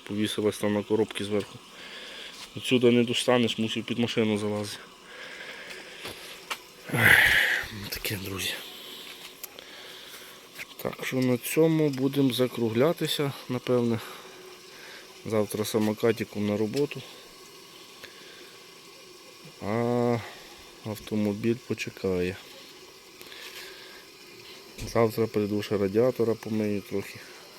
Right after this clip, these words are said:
Сьогодні хай вже домиває цю систему. О, так що діло йде до завершення. А, ще ж треба піддомкрати колесо зняти, ремня надіть, не забутися.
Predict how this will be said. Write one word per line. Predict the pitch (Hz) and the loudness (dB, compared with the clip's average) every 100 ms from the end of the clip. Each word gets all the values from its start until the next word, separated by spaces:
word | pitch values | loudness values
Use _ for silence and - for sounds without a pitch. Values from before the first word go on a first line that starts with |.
| - | -6
Сьогодні | 107 101 | -4 -4
хай | 101 98 | -6 -4
вже | 98 | -4
домиває | 98 98 104 104 98 | -2 0 2 2 2
цю | 95 127 | -2 -8
систему. | - 110 - 107 101 - - - - - - - - - - - - - - - - - - - - - - - | -8 -8 -2 -2 -2 -8 -18 -20 -20 -20 -20 -20 -20 -20 -20 -20 -20 -20 -20 -20 -20 -20 -20 -20 -20 -20 -18 -14
О, | 127 110 98 | -12 -10 -10
так | 101 104 | -10 -8
що | - | -8
діло | 101 110 110 | 0 2 2
йде | 104 104 | 4 2
до | 107 | 2
завершення. | 107 107 104 - - 113 - - - - - - - | 2 4 4 2 -6 -10 -12 -16 -20 -20 -20 -20 -6
А, | 110 98 | -2 0
ще | - 104 | 0 -4
ж | |
треба | 104 104 101 | 0 0 0
піддомкрати | - 98 101 - 101 98 - | -2 -2 -2 0 0 -2 -4
колесо | 101 101 101 98 | 0 0 -2 -4
зняти, | 101 98 - - - - - - - - - | -2 -4 -8 -16 -20 -20 -20 -20 -20 -16 -6
ремня | 101 104 107 | -2 2 2
надіть, | 92 90 95 - - - - - - - - | 2 -2 -8 -12 -14 -16 -20 -20 -18 -18 -8
не | 98 | -6
забутися. | 95 95 95 90 - | -2 -2 -2 -4 -6